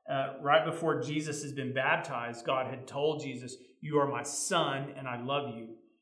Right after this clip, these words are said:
And here say, Satan is saying, "If you really are God's son." He's messing with his identity. And that's how Satan works. He did that with Adam and Eve. He did that with Jesus. He do,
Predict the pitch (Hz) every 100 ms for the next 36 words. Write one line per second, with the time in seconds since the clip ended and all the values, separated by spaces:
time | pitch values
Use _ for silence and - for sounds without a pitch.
0 | _ - 117 170 170 - 151 147 147 -
1 | - 170 170 165 135 135 - 156 135 123
2 | 120 123 - _ _ _ 147 147 151 147
3 | 139 143 143 139 139 - 139 143 131 123
4 | 123 123 117 120 - 123 117 110 - 135
5 | 143 143 151 156 170 147 143 127 127 120
6 | 123 117 113 - 127 139 - 135 - 143
7 | 139 131 123 - - _ _ 143 139 139
8 | 135 135 131 127 131 123 120 123 151 151
9 | 151 151 - 143 123 123 117 - 117 127
10 | 131 131 127 - 123 131 139